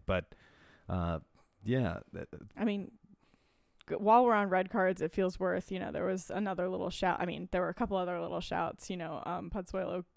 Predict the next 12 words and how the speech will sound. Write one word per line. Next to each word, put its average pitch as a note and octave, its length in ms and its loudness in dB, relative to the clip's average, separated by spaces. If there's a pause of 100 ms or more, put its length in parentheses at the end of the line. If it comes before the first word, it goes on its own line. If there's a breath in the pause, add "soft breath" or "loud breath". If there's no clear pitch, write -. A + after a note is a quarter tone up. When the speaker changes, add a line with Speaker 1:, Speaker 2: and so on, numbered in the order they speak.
(160)
Speaker 2:
c-, - 140 -18
probably F#3 220 0
could F#3+ 120 0
have G#3 80 0
had F3+ 100 2
a E3+ 60 0
second F3 420 -4 (240)
yellow. F#3+ 480 4
We F#3+ 120 2
thought G3+ 300 2
he G#3 100 0
did F#3+ 240 2